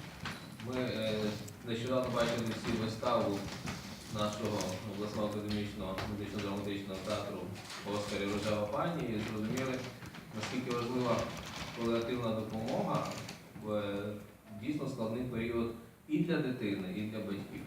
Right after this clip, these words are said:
Можливо, навіть для батьків це буває ще важче, ніж для самої дитини, тому що вона цього не усвідомлює.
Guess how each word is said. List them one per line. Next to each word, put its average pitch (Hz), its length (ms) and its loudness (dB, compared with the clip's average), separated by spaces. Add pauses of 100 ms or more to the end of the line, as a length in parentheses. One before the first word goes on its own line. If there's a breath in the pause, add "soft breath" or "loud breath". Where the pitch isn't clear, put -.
(160)
Можливо, 110 240 0
навіть 113 300 0
для 113 60 2
батьків 107 480 0
це 117 60 0
буває 107 480 2 (240)
ще 135 120 2
важче, 123 420 2
ніж 113 240 -2
для 107 100 -2
самої 110 300 0
дитини, 110 360 -2
тому 104 140 -6 (100)
що 101 200 -4
вона 98 120 -2 (120)
цього 104 120 -4 (100)
не 101 80 -6
усвідомлює. 95 580 -6